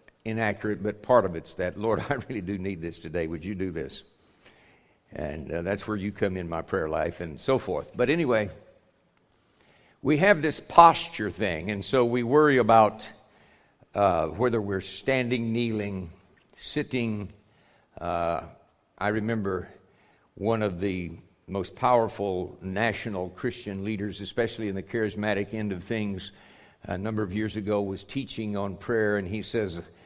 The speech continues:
he says, "You need to get down here and nail your belly button to the floor." And that's a good posture for prayer.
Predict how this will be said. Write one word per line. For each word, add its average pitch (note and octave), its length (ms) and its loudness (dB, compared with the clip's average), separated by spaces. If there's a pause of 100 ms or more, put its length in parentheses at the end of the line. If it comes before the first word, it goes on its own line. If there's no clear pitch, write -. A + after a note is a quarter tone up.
(440)
he G#2+ 160 -4
says, G2+ 300 -4
"You D3 100 2
need C3 140 -2
to A#2+ 80 0
get A2+ 100 -2
down A#2 240 2
here A2+ 280 2
and F#2 300 -4
nail A#2 300 4
your G#2 200 -2
belly G2 420 2
button F#2 380 -2
to G#2+ 100 -2
the E2 120 -4
floor." F2 600 -4 (1200)
And A#2 100 -4
that's E3+ 200 4
a - 20 -2
good A2 220 -2
posture E2+ 400 2
for D#2 140 -10
prayer. - 520 -8